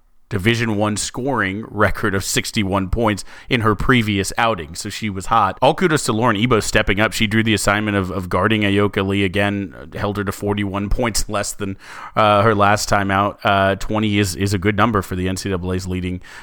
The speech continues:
uh, scoring big, and, uh, she had nine rebounds, three blocks, Lauren Ebo. But, I mean, all in all, I mean, totally,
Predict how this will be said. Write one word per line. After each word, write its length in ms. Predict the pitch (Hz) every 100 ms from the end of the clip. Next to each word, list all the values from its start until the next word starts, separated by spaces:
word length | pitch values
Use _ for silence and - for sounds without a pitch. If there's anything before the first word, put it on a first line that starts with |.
| -
uh, 220 | 95 95
scoring 420 | 92 - 110 95 90
big, 300 | 101 92 95
and, 380 | 101 101 98 95
uh, 280 | 95 92 92
she 200 | - 104
had 160 | 98
nine 240 | 98 95 95
rebounds, 340 | 98 95 92
three 160 | - 98
blocks, 480 | 95 92 - - -
Lauren 220 | 95 95
Ebo. 260 | 123 101
But, 160 | 95 110
I 60 | 127
mean, 220 | 156 139
all 320 | 73 139 226
in 60 | 110
all, 200 | 185 104
I 40 |
mean, 140 | 101
totally, 560 | 92 170 196 104 98